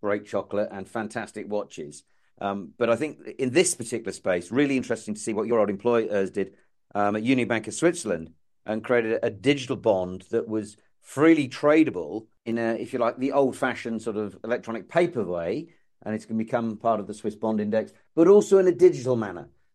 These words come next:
Um, and it was issued, or it, it's tradable on the Singapore and the Swiss digital exchanges. And I think that's just a fantastic example of how the, this sort of d-, mergence, the, sorry, the convergence of the sort of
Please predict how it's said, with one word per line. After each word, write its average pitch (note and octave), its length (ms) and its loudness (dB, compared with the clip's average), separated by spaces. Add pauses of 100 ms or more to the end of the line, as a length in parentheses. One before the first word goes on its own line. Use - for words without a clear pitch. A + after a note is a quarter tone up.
(100)
Um, A2 380 -2
and A2+ 120 -4
it B2 80 0
was A#2 160 -2
issued, A#2+ 360 0
or G2 260 2
it, G#2+ 180 -2
it's G#2+ 320 -4
tradable A2 600 2
on G#2+ 180 -2
the G#2 180 -2
Singapore G#2+ 600 0
and G2+ 160 -4
the G2+ 60 -10
Swiss - 440 -4 (260)
digital G#2+ 260 0
exchanges. G#2 480 -2
And A2 100 -4
I A#2+ 40 -2
think D#3+ 180 -4
that's C#3+ 160 -2
just B2+ 180 -10
a B2 40 -2
fantastic B2+ 680 -4
example G#2 480 -2
of F#2+ 80 -4
how A2 340 -2 (380)
the, A#2 140 0
this A#2 260 -4
sort A2 160 0
of G#2+ 200 -2 (220)
d-, - 80 -10 (120)
mergence, C#3+ 840 2
the, A#2 260 2
sorry, A2+ 220 0
the G2+ 60 -2
convergence A#2 760 0 (220)
of G#2+ 220 0
the A2+ 180 0
sort G#2 220 -4
of - 60 -20